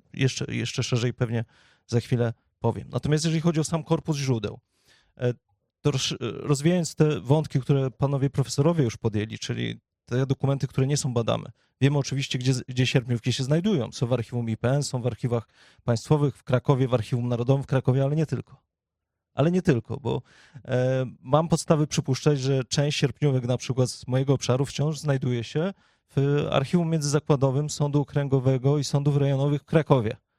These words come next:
Choć w okresie P R L-u powinny być przekazywane do Archiwum Głównej Komisji, a obecnie być w Archiwum I P N. E, w, właśnie w tym wspomnianym przeze mnie archiwum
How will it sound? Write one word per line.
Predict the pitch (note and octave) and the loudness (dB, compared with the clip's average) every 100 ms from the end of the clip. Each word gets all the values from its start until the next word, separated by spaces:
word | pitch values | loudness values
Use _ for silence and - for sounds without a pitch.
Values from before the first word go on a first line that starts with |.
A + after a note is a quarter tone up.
| _ _ _ - | _ _ _ 0
Choć | C#3 - | 2 4
w | |
okresie | C#3 C#3 C#3+ - | 2 2 0 2
P | C#3+ | 2
R | C3 | 2
L-u | B2+ C#3 | 2 0
powinny | C3+ B2 C#3 C3+ | 0 0 0 0
być | B2+ | -2
przekazywane | - C#3 C3+ B2 B2+ A#2+ A#2 | -2 0 2 2 2 2 0
do | |
Archiwum | B2 A2+ B2 B2 | 0 0 -2 -2
Głównej | B2 B2+ | -4 -2
Komisji, | C3+ C3 C3 E3 F3+ - _ _ | 0 0 0 0 -2 -4 _ _
a | C3+ | -2
obecnie | C#3 C3 - C#3+ | 0 0 0 -4
być | B2 C3+ - - _ - | 0 -2 -2 -12 _ -2
w | |
Archiwum | B2 - C3+ B2+ | -2 0 0 0
I | A2 | -2
P | A2 | -2
N. | G#2 | -4
E, | - _ _ _ _ _ _ _ - B2 B2 A#2 | -8 _ _ _ _ _ _ _ -2 0 0 -4
w, | - - - - - | -8 -12 -14 -16 -18
właśnie | - C3+ - | -2 -2 0
w | C3 | -2
tym | C#3+ | -2
wspomnianym | B2+ - C3+ C#3 C3+ | 0 -2 -2 -2 -2
przeze | - B2+ C3+ | -2 -2 -2
mnie | C3 | -2
archiwum | B2+ - C3 C3+ | -2 -2 -4 -4